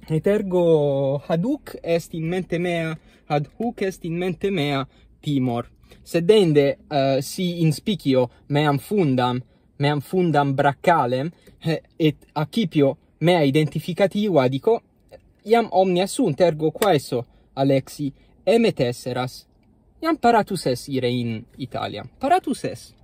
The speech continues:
eme tesseras. Eme es, <laughs> eme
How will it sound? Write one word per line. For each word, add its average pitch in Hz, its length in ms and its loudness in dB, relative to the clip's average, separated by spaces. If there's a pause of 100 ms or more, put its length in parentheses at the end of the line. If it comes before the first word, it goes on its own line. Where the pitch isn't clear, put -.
(140)
eme 285 220 0
tesseras. - 600 -10 (680)
Eme 226 380 0
es, - 160 -6 (140)
<laughs> 190 880 0
eme 214 360 2